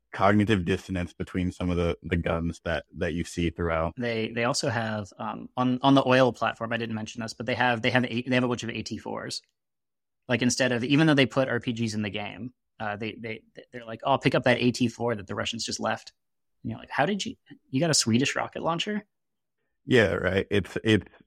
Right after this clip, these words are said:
Speaker 1: it's super weird. Um, it, I think they just, it's probably done just to give the player variety, so you're not, like, constantly picking up R P Gs and A Ks. But it's just like, you know, at, at the final boat scene, um,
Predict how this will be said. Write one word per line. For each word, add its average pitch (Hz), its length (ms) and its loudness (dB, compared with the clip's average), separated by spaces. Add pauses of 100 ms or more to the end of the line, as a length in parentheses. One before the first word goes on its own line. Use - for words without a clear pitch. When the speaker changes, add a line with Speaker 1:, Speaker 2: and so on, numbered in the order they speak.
Speaker 1:
it's 101 180 -2
super 113 320 6
weird. 101 440 10
Um, 90 400 0
it, 92 220 2
I 98 240 4
think 104 200 4
they 104 120 4
just, 92 240 -2
it's 104 240 0
probably 131 360 6
done 98 300 6
just 92 160 -2
to 98 60 -2
give 92 140 2
the 87 60 -2
player 92 340 2
variety, 90 680 2
so 92 80 -4
you're 87 140 0
not, 82 200 0
like, 85 260 -4
constantly 90 640 -2
picking 87 360 -4
up 87 180 0
R 85 140 0
P 87 160 -4
Gs 87 260 -2
and 87 80 0
A 85 140 0
Ks. 87 400 0
But 92 140 -4
it's - 160 -4
just - 180 -20
like, 87 200 -6 (640)
you 120 140 4
know, 107 160 10
at, 101 140 4
at - 160 -6 (280)
the 104 140 0
final 104 380 6
boat 95 400 2
scene, 104 460 2 (200)
um, 85 380 -8